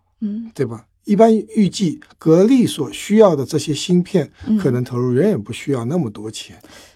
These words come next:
Speaker 1: 嗯。
Speaker 2: 你投资了这样大的一个厂，你一定有剩余的产能，
Speaker 1: 嗯。
Speaker 2: 那你就要卖给其他客户，
Speaker 1: 嗯。
Speaker 2: 否则就是浪费，你会
Speaker 1: 嗯，嗯。
Speaker 2: 严重亏损。
Speaker 1: 嗯。
Speaker 2: 那卖给其他客户，而这些客户如果是你的竞争对手，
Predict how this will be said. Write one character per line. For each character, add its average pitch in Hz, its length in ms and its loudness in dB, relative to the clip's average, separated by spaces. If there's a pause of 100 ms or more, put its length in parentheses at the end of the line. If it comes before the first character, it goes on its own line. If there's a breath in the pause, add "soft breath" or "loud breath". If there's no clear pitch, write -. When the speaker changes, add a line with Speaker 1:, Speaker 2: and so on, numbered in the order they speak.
(200 loud breath)
Speaker 1:
嗯。 214 140 -4
Speaker 2:
你 165 80 0
投 165 180 2
资 185 220 0
了 220 60 8
这 226 160 2
样 175 180 4
大 170 180 2
的 143 140 -6
一 147 100 0
个 156 140 0
厂， - 320 -10
你 139 260 -2
一 151 60 -2
定 262 220 0
有 120 240 2
剩 208 200 2
余 127 140 -2
的 147 140 2
产 110 320 -10
能， 104 280 -8 (180)
Speaker 1:
嗯。 220 360 -2
Speaker 2:
那 165 100 2
你 127 160 0
就 135 140 -4
要 127 60 -2
卖 139 180 -2
给 101 180 -12
其 - 240 -12
他 120 200 -8
客 123 200 -16
户， - 100 -20 (280)
Speaker 1:
嗯。 226 60 0
Speaker 2:
否 131 120 4
则 123 140 0
就 131 140 -2
是 123 100 -8
浪 120 160 -6
费， 151 240 -8
你 127 140 -6
会 220 80 2
Speaker 1:
嗯， 202 340 0
嗯。 196 140 -6
Speaker 2:
严 135 120 2
重 143 120 0
亏 170 180 -2
损。 - 180 -12 (260 soft breath)
Speaker 1:
嗯。 202 260 -4
Speaker 2:
那 196 80 -2
卖 226 240 6
给 139 180 -4
其 - 180 -6
他 208 200 0
客 208 200 -4
户， - 380 -8
而 175 140 0
这 185 100 2
些 226 140 0
客 240 180 2
户 196 160 0
如 160 160 4
果 160 100 -2
是 131 160 -4
你 135 120 -2
的 131 80 -8
竞 180 200 0
争 190 200 0
对 226 180 2
手， - 240 -8